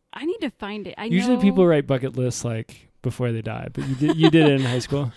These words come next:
Speaker 1: <laughs> Well, it was, like, a life goal bucket list. I probably didn't even call it a bucket list because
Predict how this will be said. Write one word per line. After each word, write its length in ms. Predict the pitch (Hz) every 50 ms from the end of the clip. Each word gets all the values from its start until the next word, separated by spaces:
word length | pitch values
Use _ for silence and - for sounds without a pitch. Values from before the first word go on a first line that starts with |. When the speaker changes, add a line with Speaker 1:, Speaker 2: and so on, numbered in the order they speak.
| - - -
Speaker 1:
<laughs> 240 | - - - - 240
Well, 140 | 294 320
it 100 | 302 311
was, 160 | 311 311 311 254
like, 160 | 269 254 240
a 80 | 214
life 420 | 190 180 170 180 240 302 294 - _ -
goal 400 | 185 165 151 156 123 170 - _ _ _ _
bucket 300 | - 180 175 - 170 165
list. 180 | 175 - 185 -
I 60 | 226
probably 240 | - 269 269 277 277
didn't 100 | 254 240
even 160 | 214 196 190
call 240 | 175 196 170 196 214 202
it 40 |
a 60 | 180 165
bucket 400 | 156 _ - 165 175 - - -
list 260 | 160 151 185 - _
because 420 | 208 185 - 180 156 160 175 -